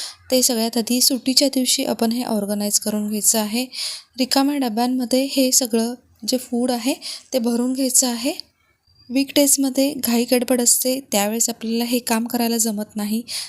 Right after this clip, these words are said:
त्यामुळे आपण सुट्टीच्या दिवशी हे सगळं कामं जी आहेत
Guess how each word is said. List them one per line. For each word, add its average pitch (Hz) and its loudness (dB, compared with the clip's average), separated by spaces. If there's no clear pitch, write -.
त्यामुळे 254 2
आपण 240 -2
सुट्टीच्या 277 2
दिवशी 240 -2
हे 247 0
सगळं 220 2
कामं 233 0
जी 254 0
आहेत 247 -2